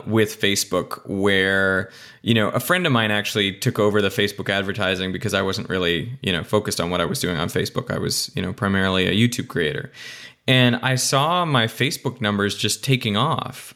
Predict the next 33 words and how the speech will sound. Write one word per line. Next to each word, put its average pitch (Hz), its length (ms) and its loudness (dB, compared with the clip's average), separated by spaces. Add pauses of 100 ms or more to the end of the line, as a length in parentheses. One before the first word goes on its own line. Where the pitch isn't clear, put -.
Uh, 101 300 2
and 120 100 2
he 147 80 4
wasn't 180 360 2
investing 104 520 0
that 101 140 0
much 101 200 -4
money, 110 300 0
but 95 160 -2
he 123 140 2
was 110 180 0
just - 240 -2 (280)
sort 175 180 4
of 127 160 4
advertising, 113 960 0 (400)
uh, 104 240 0
my 110 160 0
page 131 580 0
on 113 220 2
Facebook, - 640 -4 (320)
uh, 101 360 0
using 107 360 2
Facebook's, - 680 -2
uh, 98 220 2
sort 95 180 -2
of, 90 220 -4
you 101 80 -2
know, 90 160 -2
promote 107 320 2
your 80 80 -2
page 120 480 0
type - 420 -6
features. - 440 -4